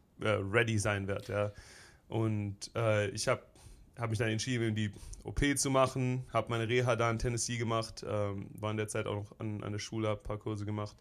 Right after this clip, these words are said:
Und der, der Knackpunkt war für mich eigentlich dann, ich bin, äh,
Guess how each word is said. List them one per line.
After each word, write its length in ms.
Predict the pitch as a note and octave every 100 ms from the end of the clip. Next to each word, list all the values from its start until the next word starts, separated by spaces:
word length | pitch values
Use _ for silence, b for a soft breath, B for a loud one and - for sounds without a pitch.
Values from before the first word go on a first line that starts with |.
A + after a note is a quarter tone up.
| B B B B B B _
Und 760 | A2 A2 G#2+ G#2 G2+ G2+ - - b b b b _ _ - _ _ -
der, 320 | A#2+ A2+ A2
der 180 | G#2+ A2+
Knackpunkt 600 | - C3 D#3 D#3 E3 C#3
war 120 | C3
für 60 | C3
mich 160 | C#3 C3+
eigentlich 140 | B2+
dann, 140 | B2+ A#2+
ich 100 | -
bin, 300 | B2+ A#2+ A#2
äh, 220 | A2+